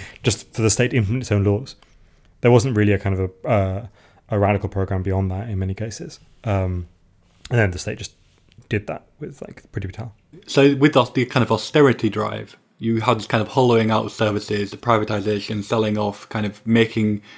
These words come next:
Speaker 2: making the state's functions, the kind of care capacity of the state empty, taking away support. And now you have a similar thing, except there's this kind of extra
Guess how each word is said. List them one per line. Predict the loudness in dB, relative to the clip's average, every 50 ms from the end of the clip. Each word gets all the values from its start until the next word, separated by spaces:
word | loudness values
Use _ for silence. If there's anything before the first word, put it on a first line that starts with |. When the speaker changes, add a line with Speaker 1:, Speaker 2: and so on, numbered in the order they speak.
| -20 -20 -20 _ _ _
Speaker 2:
making | 2 2 2 4 4 4 4 4
the | 4
state's | 2 2 2 2 2 2 0
functions, | 0 0 0 0 0 -2 -4 -4 -4
the | -4
kind | -2 -2 -2
of | -2 -4 -8 _ _ _ _ _ -12
care | -6 -2 2 4 4 4
capacity | 2 0 -4 -2 -2 -2 -2 -4 -6
of | -6 -6
the | -8
state | -8 -8 -8 -8 -8 -6
empty, | -4 -2 -2 -4 -4 -8 -14 -14 -14 -16 _ _ _ _ _ _ _ _ -4
taking | -2 -2 0 2 2 2
away | 2 2 0 -2
support. | -4 -6 -10 -8 -4 -4 -4 -4 -4 -8 -14 _ _ _ _ _ _ _ _ _ _ _ -2
And | 2 4 4 4 4 2
now | 2 4 6 6 6
you | 6 4 4
have | 4 4 2
a | 2
similar | 2 2 4 4 6 4 4 2
thing, | 0 2 2 4 4 2 0 -2 -6 -8 -12 -12
except | -12 -2 0 0 2 2
there's | 2 0 -2
this | -2 -4
kind | -2 -2 0 0
of | -2 -4
extra | -6 -8 -8 -8 -6 -4 -4 -4 -4 -4